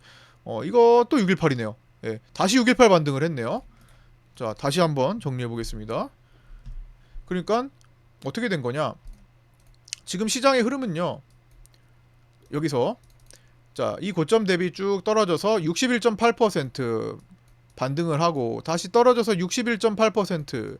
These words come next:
반등을 하고, 다시 떨어져서 육십일 점 팔 퍼센트 반등을 하고 다시 떨어져서 육십일 점 팔 퍼센트 반등을 한 겁니다.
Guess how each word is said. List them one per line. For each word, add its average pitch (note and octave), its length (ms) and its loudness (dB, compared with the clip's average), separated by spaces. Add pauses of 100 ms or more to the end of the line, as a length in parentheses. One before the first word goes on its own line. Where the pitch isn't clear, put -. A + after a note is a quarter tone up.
(340)
반등을 F3 420 -2
하고, C#3+ 180 0
다시 F#3+ 240 -2
떨어져서 A3+ 440 4
육십일 A3+ 400 -2
점 G#3+ 160 -2
팔 G#3+ 160 0
퍼센트 D#3+ 600 -6 (380)
반등을 F#3 380 0
하고 E3+ 140 0
다시 F3+ 220 -2
떨어져서 B3 440 6
육십일 A#3+ 380 -4
점 A#3 160 0
팔 A#3+ 140 2
퍼센트 F#3 640 -4 (360)
반등을 A#3 380 4
한 B3+ 120 6
겁니다. C3 440 0